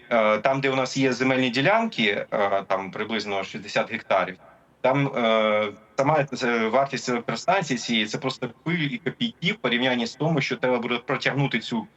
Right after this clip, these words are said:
цей кабель, лінію для того, щоб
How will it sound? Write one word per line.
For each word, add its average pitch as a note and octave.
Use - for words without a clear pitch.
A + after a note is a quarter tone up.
цей A2+
кабель, E3
лінію C3+
для -
того, D#3+
щоб A#2+